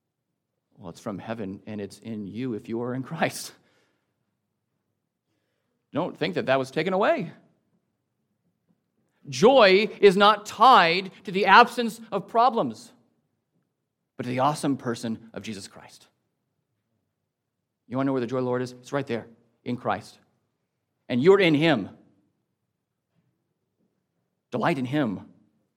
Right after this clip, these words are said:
Indeed, we might even say that our true joy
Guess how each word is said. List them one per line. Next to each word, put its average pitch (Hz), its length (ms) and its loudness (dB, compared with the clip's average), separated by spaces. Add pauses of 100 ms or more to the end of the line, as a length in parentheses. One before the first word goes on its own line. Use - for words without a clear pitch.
(1040)
Indeed, 165 240 4
we 185 60 2
might 175 180 6
even 175 160 2
say 175 200 2
that 170 140 2
our 165 240 6
true 208 240 -4
joy 165 340 0